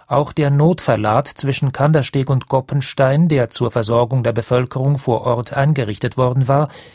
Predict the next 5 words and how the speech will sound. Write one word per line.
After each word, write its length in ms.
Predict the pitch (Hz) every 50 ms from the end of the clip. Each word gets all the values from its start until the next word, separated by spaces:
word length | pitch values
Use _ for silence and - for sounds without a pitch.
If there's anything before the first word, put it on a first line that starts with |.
| _ _ _
wird 260 | - 135 143 151 147
übers 320 | - 165 135 156 151 - 127
Wochenende 520 | 123 113 - 123 123 123 127 127 139 135
eingestellt. 800 | 139 139 147 147 143 - - - 110 95 - - - - - - _ _ _ _ _ _ _ _
Grund: 420 | - 135 131 139 156 190 190 -